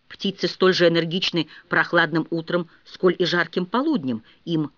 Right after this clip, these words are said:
не нужно, как рептилиям, ждать, когда солнце разогреет их вялые, скованные холодом мышцы. Птицы смогут пережить зимние холода без особых усилий,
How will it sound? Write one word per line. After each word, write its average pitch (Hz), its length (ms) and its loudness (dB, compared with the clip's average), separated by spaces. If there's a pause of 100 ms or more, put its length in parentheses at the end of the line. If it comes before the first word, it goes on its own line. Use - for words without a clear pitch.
(120)
не 185 140 2
нужно, 277 320 2
как - 220 -6
рептилиям, 151 560 -4
ждать, 147 440 -4
когда 131 260 -6
солнце 139 460 -6 (260)
разогреет 170 640 0
их - 100 -8
вялые, 135 320 0
скованные 147 480 -2
холодом 151 460 -2
мышцы. - 480 -8 (680)
Птицы - 400 -2
смогут 202 420 0 (280)
пережить 196 500 4 (160)
зимние 170 460 0
холода 156 400 -2
без 156 120 -4
особых 160 420 -2
усилий, 180 440 -4